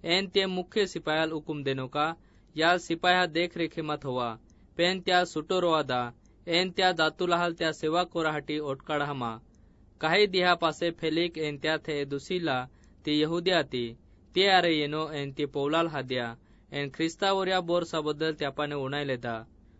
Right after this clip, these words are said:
जोवे पौले सोती पण एन मोनावऱ्या ताबा आगाडी होणार न्याय निवाडो, या बदल तो बोले, तो फेलिक्से बी जाईन जवाब देनो का,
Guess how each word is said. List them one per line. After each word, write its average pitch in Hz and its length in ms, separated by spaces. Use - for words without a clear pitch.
जोवे 165 340
पौले 180 420
सोती 170 380
पण 180 320
एन 160 200
मोनावऱ्या 170 680
ताबा 160 340
आगाडी 165 420
होणार 151 420
न्याय 156 260
निवाडो, 143 560
या 170 180
बदल 165 400
तो 156 180
बोले, 139 400
तो 156 160
फेलिक्से 170 600
बी 185 260
जाईन 160 340
जवाब 147 320
देनो 135 260
का, 151 300